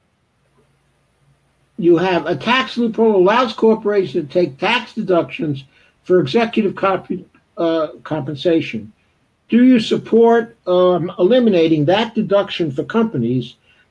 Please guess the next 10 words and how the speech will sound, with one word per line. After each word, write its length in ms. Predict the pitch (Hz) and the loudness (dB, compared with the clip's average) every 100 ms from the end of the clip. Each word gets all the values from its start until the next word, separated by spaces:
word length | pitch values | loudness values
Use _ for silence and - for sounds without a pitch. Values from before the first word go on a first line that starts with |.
| _ _ _ - | _ _ _ -2
that 220 | 190 - | -2 2
pay 180 | 226 247 | 2 4
their 200 | 226 202 | 4 2
C 320 | - 233 190 | 0 -2 2
E 60 | 202 | 2
Os 240 | 202 190 | 4 2
more 220 | 185 196 196 | 0 0 0
than 140 | 185 | -2
fifty 520 | 180 262 226 - 226 | -2 -2 -2 0 -2
times 800 | - 233 240 233 226 226 220 | 0 0 2 2 2 0 -4